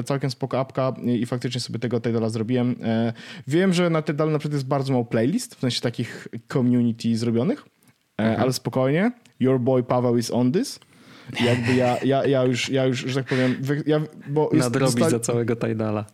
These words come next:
Speaker 1: Słuchaj, dostaliśmy, bo Andrzej zrobił to samo. E, i dostaliśmy, mm, Andrzej dostał jakiegoś takiego maila, ja chyba też go dostałem, że o, no to masz taką stronę, gdzie możesz przenieść raz, a dobrze sobie już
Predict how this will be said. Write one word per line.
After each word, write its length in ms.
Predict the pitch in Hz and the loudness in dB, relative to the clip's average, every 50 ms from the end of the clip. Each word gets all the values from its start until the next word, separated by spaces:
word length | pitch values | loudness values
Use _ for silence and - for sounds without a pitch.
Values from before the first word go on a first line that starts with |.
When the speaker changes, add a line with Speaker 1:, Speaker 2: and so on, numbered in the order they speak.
| _ _ _ _ _ - | _ _ _ _ _ -2
Speaker 1:
Słuchaj, 280 | - - 202 190 175 175 - - - - - 156 | 0 2 2 2 0 -2 -4 -10 -14 -16 -12 -6
dostaliśmy, 540 | 147 151 143 - 175 180 185 - 202 196 165 | -6 -4 0 0 0 0 0 0 2 2 2
bo 120 | 135 151 135 | 2 2 2
Andrzej 240 | 170 175 160 170 | 4 2 2 2
zrobił 180 | 156 160 151 151 | 2 2 0 0
to 60 | 139 | -2
samo. 220 | - 123 110 101 104 - - - - - - _ | -2 0 -2 -2 -4 -8 -14 -20 -20 -20 -6 _
E, 600 | 120 131 131 131 131 131 127 127 131 127 127 123 - - _ _ _ - | 0 0 2 2 2 2 2 2 2 2 2 0 -2 -6 _ _ _ -6
i 140 | 143 151 135 | -6 -6 -6
dostaliśmy, 720 | 131 - - 143 147 160 - - 180 180 185 - - 190 180 | -6 -8 -8 -4 -4 -2 0 0 0 0 0 0 0 2 2
mm, 580 | 170 170 160 - - 147 147 147 143 143 143 127 - - | 2 2 0 0 0 0 0 0 0 0 -2 -4 -4 -2
Andrzej 240 | - 170 170 165 156 | 0 0 2 0 0
dostał 200 | 151 - 160 135 | -2 -2 -2 -2
jakiegoś 260 | 131 - 143 131 - | 0 0 -2 -2 -2
takiego 260 | - - - 131 123 | -4 -6 -2 0 2
maila, 380 | 120 117 127 151 185 196 196 170 | 2 2 2 2 2 2 2 0
ja 60 | 127 | 0
chyba 200 | 113 - - 135 120 | -2 -4 -6 -6 -4
też 120 | - 143 | -4 -4
go 60 | 165 | -4
dostałem, 360 | 170 175 - - 180 170 160 | -6 -4 -2 -2 0 0 2
że 260 | 143 147 147 139 - - | 2 2 2 2 0 0
o, 180 | 147 175 190 | 0 0 2
no 140 | 196 196 180 | 2 0 0
to 80 | 170 170 | -2 -2
masz 140 | 170 160 | -4 -4
taką 180 | - 151 151 147 | -4 -4 -4 -4
stronę, 220 | - - 165 165 | -4 -4 -4 -2
gdzie 100 | 151 143 | -2 -2
możesz 200 | 143 143 139 143 | -2 -2 -2 -4
przenieść 420 | - - - 160 156 147 139 - - | -6 -4 -4 -2 -2 -2 -2 -2 -2
raz, 220 | 143 147 143 - | -2 0 0 0
a 60 | 123 | 0
dobrze 280 | 127 139 143 139 135 135 | 0 0 0 0 0 -2
sobie 180 | 127 - 139 135 | 0 0 0 -2
już 160 | 123 - | -2 -4